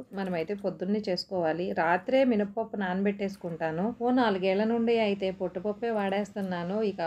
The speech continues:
ఊర్లో మినుములు తీసుకొని అవి పప్పు చేసి తెస్తే, కొత్త మినపప్పు, అందులోనూ పొట్టుపప్పు గారెలు చేస్తే ఉంటాయి. ఎన్ని తింటారో, లాగిచ్చేస్తారో తెలియదు. ఇక వీటిని ఎప్పుడో రుబ్బి ఎందుకు, చక్కగా రాత్రి నానబెట్టేసి పొద్దున్నే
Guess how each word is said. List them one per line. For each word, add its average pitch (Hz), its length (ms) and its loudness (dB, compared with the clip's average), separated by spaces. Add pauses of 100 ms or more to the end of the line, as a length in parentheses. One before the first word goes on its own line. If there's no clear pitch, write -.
(120)
ఊర్లో 180 320 2
మినుములు 196 380 0
తీసుకొని 185 520 -2
అవి 170 220 0
పప్పు 170 300 -8
చేసి 190 340 -4
తెస్తే, 175 380 -6 (160)
కొత్త - 260 -2
మినపప్పు, 202 640 -2
అందులోనూ 185 500 0
పొట్టుపప్పు 185 720 -6
గారెలు 170 460 0
చేస్తే 190 380 -2
ఉంటాయి. 180 360 -4 (100)
ఎన్ని 175 380 0
తింటారో, 190 520 0
లాగిచ్చేస్తారో 185 880 0
తెలియదు. 165 460 0 (520)
ఇక 240 160 0
వీటిని 247 360 4
ఎప్పుడో 190 420 4
రుబ్బి 262 340 2
ఎందుకు, 208 440 2 (460)
చక్కగా 202 460 2
రాత్రి 190 400 2
నానబెట్టేసి 185 680 -2
పొద్దున్నే 226 600 2